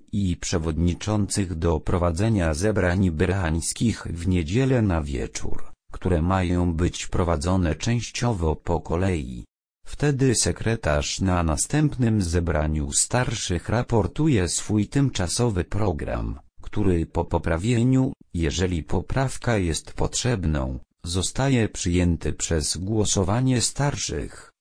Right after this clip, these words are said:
którzy dają go jako rekomendację do przyjęcia zborowi.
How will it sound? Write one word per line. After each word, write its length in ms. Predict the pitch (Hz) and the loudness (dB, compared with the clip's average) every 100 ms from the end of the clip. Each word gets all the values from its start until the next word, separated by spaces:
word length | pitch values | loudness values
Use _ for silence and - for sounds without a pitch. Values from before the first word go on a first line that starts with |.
| - | -14
którzy 400 | - 101 85 82 | -4 0 2 0
dają 460 | 78 127 123 117 | 0 0 2 2
go 200 | 85 90 | 2 2
jako 400 | 85 85 87 107 | 2 0 0 0
rekomendację 960 | 95 87 78 80 80 80 120 - - 131 | 0 0 0 2 0 0 -2 -2 0 0
do 220 | 85 85 | 2 0
przyjęcia 720 | 92 - 87 135 156 - 123 | 0 -2 0 2 2 0 -2
zborowi. 800 | 90 85 95 98 82 67 69 58 | -2 -2 0 0 -2 -4 -8 -10